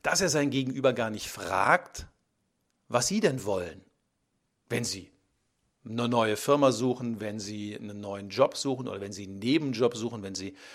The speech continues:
zwei, drei, vier, fünfhundert Euro nebenbei verdienen wollen. Es wird keine Frage gestellt, was den Leuten denn wichtig ist.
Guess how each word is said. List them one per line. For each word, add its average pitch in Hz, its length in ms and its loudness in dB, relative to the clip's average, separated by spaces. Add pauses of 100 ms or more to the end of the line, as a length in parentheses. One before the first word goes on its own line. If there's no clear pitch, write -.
(200)
zwei, 120 320 6
drei, 117 300 2
vier, 117 220 -2
fünfhundert 110 360 -4
Euro 107 120 -2
nebenbei 104 420 0
verdienen 123 320 -4
wollen. 113 220 -6 (460)
Es - 220 -4
wird 143 180 4
keine 127 200 -2
Frage 107 380 -6
gestellt, 117 560 -6 (500)
was 98 180 -6
den 107 160 -6
Leuten 101 220 -4
denn 107 160 -10
wichtig 131 340 -12
ist. - 220 -14